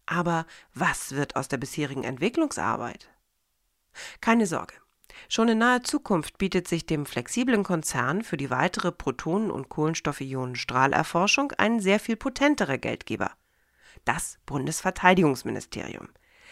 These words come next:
Zwar sind Protonen Strahlenwaffen wegen der enormen Größe der Teilchenbeschleuniger noch Zukunftsmusik, doch gerade bei der Aufstandsbekämpfung wären Waffen, die nur dort verletzten,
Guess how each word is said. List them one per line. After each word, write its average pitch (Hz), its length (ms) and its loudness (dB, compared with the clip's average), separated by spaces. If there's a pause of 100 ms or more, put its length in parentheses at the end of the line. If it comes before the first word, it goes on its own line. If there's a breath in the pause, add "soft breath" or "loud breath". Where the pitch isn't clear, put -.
(680 loud breath)
Zwar 170 360 6
sind 202 420 2
Protonen 180 600 0
Strahlenwaffen 135 1040 4
wegen 147 240 0
der 147 120 4
enormen 156 480 6
Größe 175 460 2
der 151 140 0
Teilchenbeschleuniger 156 1000 2
noch 156 300 4
Zukunftsmusik, 208 1000 0 (500 loud breath)
doch 175 180 6
gerade 190 460 10
bei 175 180 6
der 165 240 6
Aufstandsbekämpfung 156 1200 2
wären 180 320 4
Waffen, 175 340 4
die 147 140 -4
nur 160 240 0
dort 208 380 4
verletzten, 131 840 -4